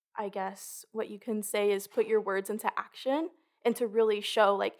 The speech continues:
"Hey guys, like, this is what we're doing as a chapter to promote D E I, to promote our members being educated, and here's the steps that we do, here's the events we hold, here's what we talk about at our meetings and, like, whatnot." So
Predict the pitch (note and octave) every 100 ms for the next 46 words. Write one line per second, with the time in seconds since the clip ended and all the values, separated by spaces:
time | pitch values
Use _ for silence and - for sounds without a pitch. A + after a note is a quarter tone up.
0 | _ _ _ - A#3+ A3+ A3 G#3 G#3 G#3+
1 | G#3 A3 A3+ A3 A3 A3 A3 A3 G#3 G#3
2 | G#3 - G3+ G3 G3+ G#3+ A3 G3 G3+ G#3+
3 | G#3+ C#4 - _ - - A#3 G#3 G3 -
4 | G#3+ G3+ - G3 G3+ A3+ - A3 G3+ G3+
5 | - _ _ - A3+ G#3+ G#3+ A3 G#3+ G#3+
6 | G#3 G3 G3+ G3+ G#3 G3+ G#3+ G#3+ G#3+ A3
7 | G#3+ - - - G#3+ - E4 E4+ E4 B3+
8 | A3 G#3+ F#3+ G3+ G3+ G3 F#3+ - D4+ D4+
9 | D4+ D4+ A3+ A3 G3+ G3+ - G3 G#3+ G3
10 | G#3 G3+ - _ _ A3 G3+ F#3+ A3+ D4+
11 | D4+ D4 C#4 A3 G#3 G3+ G3 G#3+ G3+ G#3+
12 | G3 G#3 - G#3+ G3+ G3